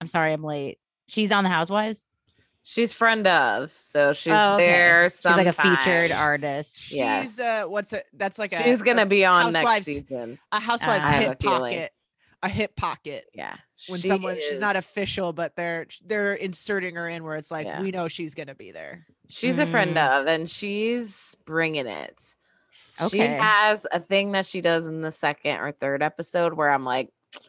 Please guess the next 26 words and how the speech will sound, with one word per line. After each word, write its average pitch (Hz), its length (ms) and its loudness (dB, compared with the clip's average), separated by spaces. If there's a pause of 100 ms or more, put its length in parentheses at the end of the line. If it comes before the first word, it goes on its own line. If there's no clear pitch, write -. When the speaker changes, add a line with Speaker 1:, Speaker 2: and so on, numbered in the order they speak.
(200)
Speaker 2:
"She's 339 380 -2
bringing 349 240 0
the 220 100 2
juice. 196 560 0
She 214 200 -4
will 196 180 0
be 151 160 -2
on 135 180 -2
next 117 220 -10
season 71 520 -12
if - 140 -6
she - 100 -10
wants 160 280 -4
it." - 160 -8 (640)
Speaker 1:
Mm. 160 540 -8 (480)
Speaker 3:
Kathy, 160 540 -14 (540)
come 170 160 -10
on 190 120 -6
the 226 60 -8
Speaker 1:
The 170 60 -6
floor 180 120 2
is 247 60 0
Speaker 3:
pod. 254 120 -4
Speaker 1:
yours. 165 100 -4
Speaker 3:
Let's - 160 -14
talk. 226 420 0